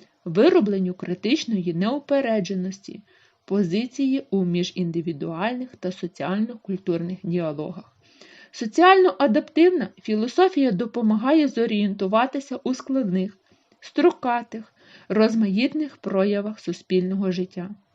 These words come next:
і виробити власну соціальну позицію. Критична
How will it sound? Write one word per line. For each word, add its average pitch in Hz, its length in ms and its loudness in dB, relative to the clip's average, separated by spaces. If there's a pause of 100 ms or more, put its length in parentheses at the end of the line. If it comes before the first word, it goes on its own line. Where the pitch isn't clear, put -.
(560)
і 214 180 4
виробити 277 640 2
власну 185 680 -6
соціальну 185 760 -6
позицію. 190 800 -10 (760)
Критична 269 720 2